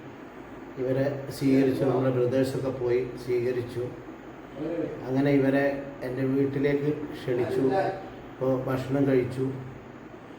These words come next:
അൽഹംദുലില്ലാ. അപ്പോൾ ഇവര് നല്ലൊരു കാര്യമാണ്, നല്ലൊരു ദൗത്യമാണ് ഏറ്റെടുത്തിട്ടുള്ളത്. എല്ലാ മതങ്ങളുടെ കുറിച്ചുള്ള ഒരു പഠനം, അതിനെക്കുറിച്ചിട്ട്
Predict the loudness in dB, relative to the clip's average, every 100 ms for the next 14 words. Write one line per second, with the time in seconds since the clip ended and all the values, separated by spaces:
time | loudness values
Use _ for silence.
0 | -16 -16 -6 -2 2 2 4 2 2 -2
1 | -2 4 6 6 2 -4 -10 -14 -16 -18
2 | -18 -18 -18 -14 -4 2 6 6 6 6
3 | 4 -4 -12 -16 -16 -18 -18 -18 -6 0
4 | 4 8 8 6 0 0 4 4 6 6
5 | 4 2 0 0 2 4 4 4 2 2
6 | 2 0 2 2 2 2 -2 -2 -2 0
7 | 0 0 -2 -6 -12 -14 -16 -16 -16 -16
8 | -16 -12 -2 2 4 6 4 2 -6 -10
9 | -14 -16 -18 -18 -4 -2 2 4 4 4
10 | 4 2 -2 -2 -2 -2 -2 -4 -2 0
11 | 0 -4 -8 0 2 2 0 -2 -8 -14
12 | -14 -14 -14 -16 -16 -16 -8 -2 2 4
13 | 4 2 0 0 -2 -2 -2